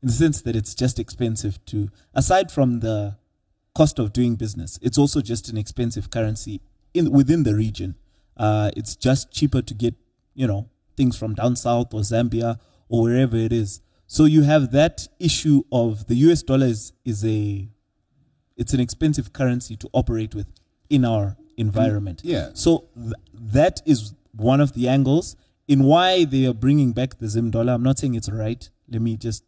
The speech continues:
Speaker 1: put that disclaimer out, is that, you know, they are bringing it back because it's expensive to operate with the U S dollar. And right now it is one-to-one with the U S dollar. But we all know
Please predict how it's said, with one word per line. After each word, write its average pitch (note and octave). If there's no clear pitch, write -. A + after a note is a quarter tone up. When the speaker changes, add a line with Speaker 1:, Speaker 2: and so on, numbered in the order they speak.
Speaker 1:
put A2+
that A#2
disclaimer G#2+
out, G#2+
is A#2+
that, A#2+
you B2+
know, A2+
they A2
are -
bringing D#3+
it A#2+
back B2
because B2
it's A2+
expensive D3
to B2
operate A#2
with A2
the A2+
U A#2
S A2
dollar. G#2
And D3+
right F3+
now G3
it D#3
is D3+
one-to-one A#2
with G#2+
the G2+
U G#2+
S G#2
dollar. G#2
But A#2
we D3
all F3
know A#2+